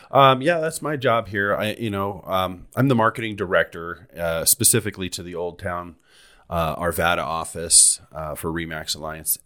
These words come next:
And, uh, I've been, I've been with them ever since they opened up this location, which is kinda fun.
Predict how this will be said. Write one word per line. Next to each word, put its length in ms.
And, 480
uh, 300
I've 160
been, 180
I've 140
been 160
with 180
them 260
ever 180
since 240
they 120
opened 320
up 140
this 180
location, 560
which 200
is 140
kinda 240
fun. 340